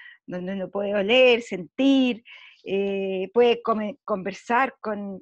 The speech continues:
con los actores, incluso hay obras que tienen diálogo, eh, pero es para poquitas personas, no es masivo, eh, es más caro,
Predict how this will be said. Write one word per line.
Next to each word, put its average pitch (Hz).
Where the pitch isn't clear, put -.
con 202
los 190
actores, 254
incluso 202
hay 196
obras 220
que 180
tienen 185
diálogo, 208
eh, 165
pero 208
es 226
para 190
poquitas 196
personas, 262
no 190
es 202
masivo, 254
eh, 175
es 208
más 185
caro, 247